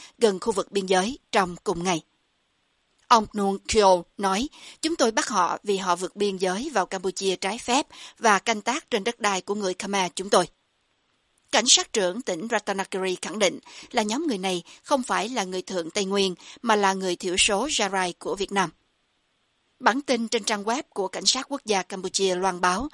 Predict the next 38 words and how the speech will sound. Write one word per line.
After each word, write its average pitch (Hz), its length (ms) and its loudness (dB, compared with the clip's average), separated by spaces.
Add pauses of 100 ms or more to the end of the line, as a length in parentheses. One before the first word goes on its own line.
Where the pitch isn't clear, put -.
(280)
nhóm 247 320 -2
bảy 190 120 -2
người 202 320 0 (240)
trong 254 140 0
độ 190 140 0
tuổi 185 360 -4
từ 214 100 -2
mười 185 140 -6
lăm 190 280 0
tới 196 260 -4
sáu 214 220 0
mươi 240 140 -4
chín 196 280 0 (340)
bị 196 120 2
bắt 254 280 0
tại 190 140 0
làng 185 220 -2
Glom 190 300 2 (300)
vào 196 320 4
khoảng 185 340 -2
mười 208 120 -4
hai 208 200 -6
giờ 180 160 -2
trưa 208 160 2
thứ 247 120 -8
Bảy 185 280 0 (320)
và 220 140 2
đã 202 220 -2
bị 190 200 -2
giao 220 240 -4
trả 185 280 0
cho 214 220 -2
đồn 180 220 -4
biên 202 140 -4
phòng 185 320 2 (160)
bảy 175 200 0
hai 214 220 -4
ba 185 280 4